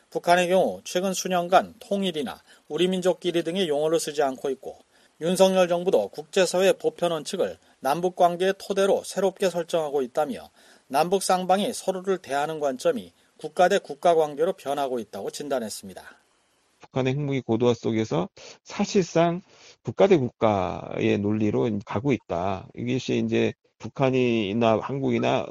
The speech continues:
Speaker 2: 말로 직접 표현하지는 않지만 사실상의 투코리아로 이미 가는 것이 아닌가 이렇게 이제 보여집니다.
Speaker 1: 한편 현정은 회장 측은 북한이 입경을 거부한 데 따라 삼 일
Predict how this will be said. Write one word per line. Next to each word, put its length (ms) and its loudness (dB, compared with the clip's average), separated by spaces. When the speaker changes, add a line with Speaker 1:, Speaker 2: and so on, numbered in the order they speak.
Speaker 2:
말로 560 6
직접 420 -2
표현하지는 460 2
않지만 360 -2
사실상의 840 0
투코리아로 1200 0
이미 320 0
가는 240 -2
것이 180 -2
아닌가 560 -6
이렇게 300 -4
이제 400 0
보여집니다. 540 -2
Speaker 1:
한편 300 2
현정은 540 2
회장 260 0
측은 400 -4
북한이 320 -6
입경을 520 0
거부한 360 0
데 100 -4
따라 360 -2
삼 220 -4
일 200 -6